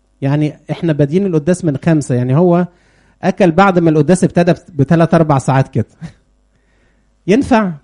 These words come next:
ط-، و-، عشان عيد خلاص؟ لا. إن ما كنتش أكون حريص من قلبي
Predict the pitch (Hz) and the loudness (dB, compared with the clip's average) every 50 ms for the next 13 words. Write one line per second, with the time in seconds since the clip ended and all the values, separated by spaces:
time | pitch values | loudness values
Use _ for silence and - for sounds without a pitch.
0 | _ _ _ _ _ _ _ _ _ _ _ _ _ _ _ _ _ _ _ _ | _ _ _ _ _ _ _ _ _ _ _ _ _ _ _ _ _ _ _ _
1 | _ _ _ _ _ - 156 120 - - 143 156 156 - - 143 151 151 - 185 | _ _ _ _ _ -6 -6 -6 -4 -4 -2 -2 -2 -2 -4 -4 -2 0 2 2
2 | 180 185 175 185 226 262 - - - 190 190 220 269 302 - - - - _ _ | 2 2 2 0 0 -2 -2 0 2 2 4 4 2 0 -4 -8 -20 -20 _ _
3 | 170 190 233 247 240 _ _ _ _ _ _ _ _ _ _ _ - 151 165 175 | -4 -4 -4 -4 -6 _ _ _ _ _ _ _ _ _ _ _ -4 -2 0 0
4 | 156 - - 302 359 349 - - 208 151 - - 151 - - 185 208 190 - - | 0 0 0 0 0 0 -2 -4 -4 -4 -4 -6 -6 -4 -4 -4 -4 -4 -6 -6
5 | - 135 127 135 139 135 120 - - - 131 120 117 120 - 127 135 131 113 104 | -4 -2 0 0 0 -2 -4 -6 -8 -10 -8 -8 -8 -6 -4 -4 -2 -2 -2 -4
6 | 107 104 | -8 -10